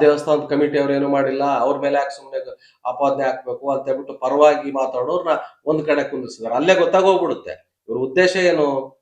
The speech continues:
ಒಂದು ಕಾರ್ಯಕ್ರಮ ಆಗ್ಬೇಕು, ಒಂದು ಗಂಟೆ ಶೋ ಆಗ್ಬೇಕು.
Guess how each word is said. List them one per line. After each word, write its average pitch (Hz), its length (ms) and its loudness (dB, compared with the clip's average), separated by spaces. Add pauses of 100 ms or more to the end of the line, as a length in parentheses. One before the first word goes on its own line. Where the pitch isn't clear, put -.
(220)
ಒಂದು 185 200 0
ಕಾರ್ಯಕ್ರಮ 180 460 4
ಆಗ್ಬೇಕು, 156 640 0
ಒಂದು 139 280 -2
ಗಂಟೆ 151 380 0 (380)
ಶೋ - 180 2
ಆಗ್ಬೇಕು. 104 680 2